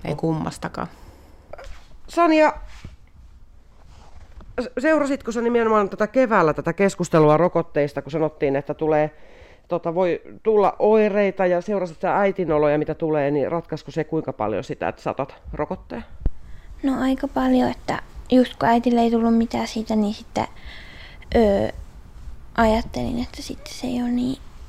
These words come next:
Speaker 3: jännittävää ottaa sitä.
Speaker 2: Mihin, tota, sun arjessa sä toivot, että se rokote vaikuttaa?
Speaker 3: No, siihen, että pääsee enemmän, niinku, kaupungille ja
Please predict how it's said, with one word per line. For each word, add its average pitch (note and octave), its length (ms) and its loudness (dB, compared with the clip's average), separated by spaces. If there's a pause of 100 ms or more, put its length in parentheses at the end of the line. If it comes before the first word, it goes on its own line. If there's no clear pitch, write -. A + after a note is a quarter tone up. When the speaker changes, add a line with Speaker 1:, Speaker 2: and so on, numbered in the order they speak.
(480)
Speaker 3:
jännittävää B3+ 680 -2
ottaa C4+ 340 -10
sitä. - 240 -14 (540)
Speaker 2:
Mihin, E4+ 380 2
tota, G3 520 0
sun F#3 260 0
arjessa F3+ 480 2
sä D3 180 -6
toivot, E3 360 4
että C3 180 -4
se C#3+ 100 -2
rokote C3 480 -2
vaikuttaa? - 720 -4 (1160)
Speaker 3:
No, C#4+ 120 0
siihen, D4 400 6
että C4+ 220 2
pääsee C4 500 2
enemmän, B3+ 400 6
niinku, A#3 480 0 (520)
kaupungille A3+ 960 2
ja A3+ 260 -2